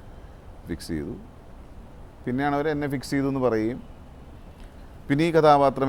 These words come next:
എങ്ങനെ നടക്കും, ഇയാളുടെ ഒരു സംഭാഷണ രീതി ഇങ്ങനെയായിരിക്കും, മൊത്തം പാറ്റേൺ ഇങ്ങനെ വളരെ ഡീറ്റെയിൽ ആയിട്ട് ഒരു കഥാപാത്രത്തെ എന്നിലേക്ക്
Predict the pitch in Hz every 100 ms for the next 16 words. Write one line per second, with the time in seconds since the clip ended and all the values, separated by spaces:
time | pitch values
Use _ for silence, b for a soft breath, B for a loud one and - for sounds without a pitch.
0 | 131 127 127 113 107 117 117 - - -
1 | - 107 107 104 104 101 95 98 92 92
2 | 104 87 90 90 90 90 85 76 71 101
3 | 95 95 90 87 92 92 92 98 107 127
4 | 135 147 139 127 135 131 123 113 - 123
5 | 117 120 120 117 117 104 117 107 107 101